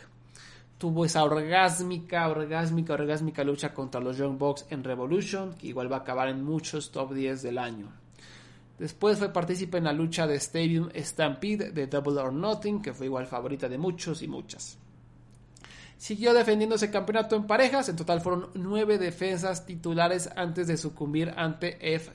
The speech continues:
T R. Y en el camino, Kenny también estuvo involucrado en luchas excelentes contra Trent, contra Best Friends, contra Sammy Guevara, donde defendió el campeonato de la triple A,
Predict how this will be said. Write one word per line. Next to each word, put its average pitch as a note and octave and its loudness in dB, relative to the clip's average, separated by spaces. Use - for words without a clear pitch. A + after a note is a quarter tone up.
T D3+ -4
R. - -8
Y A3 -2
en B3 4
el C#4 2
camino, C4+ 2
Kenny G3+ 0
también E3+ 0
estuvo F#3 0
involucrado F#3 2
en F3+ 0
luchas D#3 -2
excelentes F#3+ 0
contra C3+ -6
Trent, G3 -2
contra C3 -6
Best C3+ -4
Friends, E3+ 0
contra C3+ -4
Sammy D3+ 2
Guevara, D3+ 4
donde F#2 -6
defendió C3 -2
el C3 -4
campeonato C3 -4
de B2+ -4
la B2 -8
triple C3+ -2
A, F3+ 4